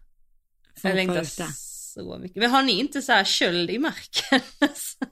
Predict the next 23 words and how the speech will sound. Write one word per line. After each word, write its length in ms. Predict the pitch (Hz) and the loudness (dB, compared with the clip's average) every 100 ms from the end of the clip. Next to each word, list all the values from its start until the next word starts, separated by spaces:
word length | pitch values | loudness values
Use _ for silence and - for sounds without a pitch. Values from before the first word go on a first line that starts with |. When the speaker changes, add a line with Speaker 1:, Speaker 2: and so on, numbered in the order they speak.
| _ _ _ _ _ - - - - - - 196 - | _ _ _ _ _ -20 -18 -10 -8 -6 -4 0 4
Speaker 1:
<laughs> 1000 | - - 285 427 - - 359 339 381 | 2 2 0 0 -4 -8 -4 -2 -2
Nej, 340 | 240 254 277 330 | 4 6 6 6
men, 300 | 302 277 277 | 4 4 6
eh, 260 | 269 262 240 | 6 6 4
faktiskt 460 | 302 302 294 226 | -2 0 2 2
inte. 580 | 269 247 220 - 247 170 - - - | 4 4 2 0 0 0 -4 -14 2
Jag 160 | 233 | 4
var 100 | 233 | 4
ju 160 | 302 339 | 2 2
på 120 | 311 | -2
Pay 240 | 240 262 226 | 2 4 6
and 80 | 214 | 4
Jump 380 | 247 453 339 - | 4 2 -4 -2
ute. 400 | 214 190 - - - - - - | -2 -2 -6 -8 -10 -20 -18 0
Speaker 2:
Just 340 | 277 494 - | 2 2 -2
det, 180 | - - - | -6 -6 -6
det 140 | - 370 | -2 0
såg 180 | 370 151 | 2 0
jag 120 | 139 | -2
ju. 120 | 135 - | -4 -2
Speaker 1:
I 140 | 214 | 0
söndags. 540 | 214 202 185 170 - - - | 2 0 0 -4 -8 -10 0
Ja. 260 | 220 254 | 2 2